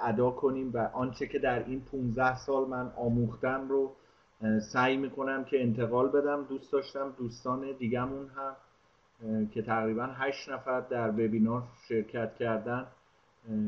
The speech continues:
به جمع ما ملحق می‌شدن، ولی می‌تونید فعلاً از این لینک بهره ببرید، اطلاعاتتون رو وارد کنید. اه، و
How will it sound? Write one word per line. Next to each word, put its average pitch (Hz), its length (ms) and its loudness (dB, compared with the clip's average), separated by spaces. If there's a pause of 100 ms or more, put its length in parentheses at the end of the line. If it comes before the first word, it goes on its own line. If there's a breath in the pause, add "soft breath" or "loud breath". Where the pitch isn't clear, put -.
(260)
به 113 100 2
جمع 120 300 2
ما 131 160 0
ملحق 120 560 2
می‌شدن، 139 500 -4 (240)
ولی 120 520 -4 (220)
می‌تونید 135 420 0 (200)
فعلاً 123 260 6
از 127 260 0
این 139 100 0
لینک 123 380 4 (180)
بهره 120 360 2
ببرید، 135 420 2 (220)
اطلاعاتتون 117 800 2
رو 135 100 4
وارد 123 460 2
کنید. 147 320 -6 (720 soft breath)
اه، 107 60 -6 (460)
و 113 340 0